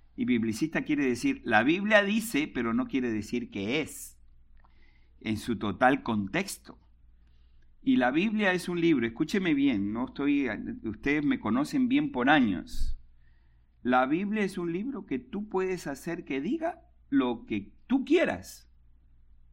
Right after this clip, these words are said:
pero no necesariamente lo que es, lo que Dios quiere enseñarnos a nosotros.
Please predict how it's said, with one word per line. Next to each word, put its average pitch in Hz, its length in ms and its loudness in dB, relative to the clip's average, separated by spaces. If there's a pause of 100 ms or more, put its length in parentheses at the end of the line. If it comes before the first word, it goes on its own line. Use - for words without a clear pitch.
(140)
pero 95 280 -6
no 127 280 2
necesariamente 156 920 0
lo 139 180 0
que 143 240 -2
es, - 300 -10
lo 117 220 -6
que 107 120 -6
Dios 127 300 -2
quiere 156 300 -2
enseñarnos 113 640 -4
a 104 80 -6
nosotros. - 480 -12